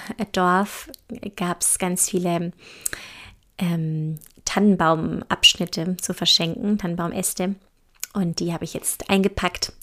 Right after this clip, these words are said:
und die werde ich dafür brauchen. Und dann gibt's eben Äpfelchen mit einer Kerze drin, die jede Person bekommt. Und dann werde ich so eine Spirale anordnen mit diesen Tannenzweigen.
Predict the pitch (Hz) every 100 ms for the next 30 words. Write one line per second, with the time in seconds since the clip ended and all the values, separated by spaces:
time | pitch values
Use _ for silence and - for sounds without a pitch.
0 | - 180 180 180 170 175 170 175 175 -
1 | - 175 185 175 - - - - - -
2 | - - 185 170 170 - 185 175 175 165
3 | - - 185 - 208 190 - 208 - 185
4 | - 180 175 180 196 - - - 175 -
5 | 175 - 180 175 - - - 165 160 175
6 | _ _ _ _ _ - 180 180 175 180
7 | 180 180 170 - 175 - - - 170 180
8 | - - 190 175 170 170 175 - 180 -
9 | 196 - - 247 220 190 196 - 185 -
10 | 175 180 180 175 - 170 180 - - 175
11 | 180 190 - - 190 190 214 277